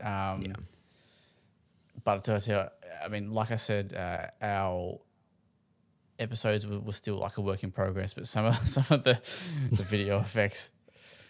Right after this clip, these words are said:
Speaker 1: uh,
Speaker 2: Yeah. I got
Speaker 1: funny.
Speaker 2: a good chuckle, but, but, like, I, I do agree. Even outside of that stuff, I think even if this looked fantastic, it's still
Speaker 1: Yeah.
Speaker 2: not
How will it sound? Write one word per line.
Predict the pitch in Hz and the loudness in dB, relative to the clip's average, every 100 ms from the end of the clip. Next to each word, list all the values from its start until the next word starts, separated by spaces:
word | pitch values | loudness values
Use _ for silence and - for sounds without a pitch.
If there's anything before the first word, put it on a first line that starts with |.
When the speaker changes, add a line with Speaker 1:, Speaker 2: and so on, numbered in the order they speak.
| - - 208 202 | -20 -10 -6 -4
Speaker 1:
uh, | 92 101 98 104 113 | 0 2 4 2 4
Speaker 2:
Yeah. | 110 85 - - _ - - | 4 4 0 -10 _ -6 2
I | 123 | 6
got | 120 | 6
Speaker 1:
funny. | 104 | 6
Speaker 2:
a | 92 | 6
good | 107 90 | 4 6
chuckle, | 101 90 92 87 95 | 4 4 2 0 0
but, | - 170 | 2 6
but, | 170 | 6
like, | 120 151 - | 8 8 8
I, | - - | 2 4
I | 156 | 4
do | 160 | 6
agree. | 151 120 95 | 4 4 2
Even | 98 120 | 6 6
outside | 117 92 98 | 8 6 2
of | 90 | 0
that | 85 | 2
stuff, | - 92 | 2 2
I | 98 | 4
think | 104 | 6
even | 104 101 | 6 6
if | 95 | 6
this | 104 95 | 4 2
looked | 98 92 92 - - | 2 0 -2 -4 -6
fantastic, | - 92 87 92 90 - - 92 | 0 0 2 0 2 2 2 0
it's | 104 | 6
still | - - 107 104 | 6 8 6 6
Speaker 1:
Yeah. | |
Speaker 2:
not | 104 98 - | 6 6 2